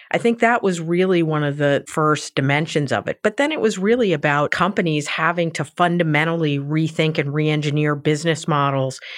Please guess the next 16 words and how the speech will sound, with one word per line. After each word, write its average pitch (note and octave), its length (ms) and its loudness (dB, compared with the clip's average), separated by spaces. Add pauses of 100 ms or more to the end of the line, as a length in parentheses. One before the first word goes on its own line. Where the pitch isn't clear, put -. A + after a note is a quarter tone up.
(260)
towards D#3 640 2
digitization, C#3+ 1000 0
right? C3+ 220 0
The C3+ 100 -2
removal C#3+ 800 2
of D3 180 -2
human C3+ 420 0
contact. - 760 -2 (380)
And F3+ 180 0
then G#3 280 0
you F3+ 200 -4 (100)
overlay F#3 680 2
those D#3 480 0
two G#3+ 640 0
major F#3 520 0
pillars C#3+ 600 -2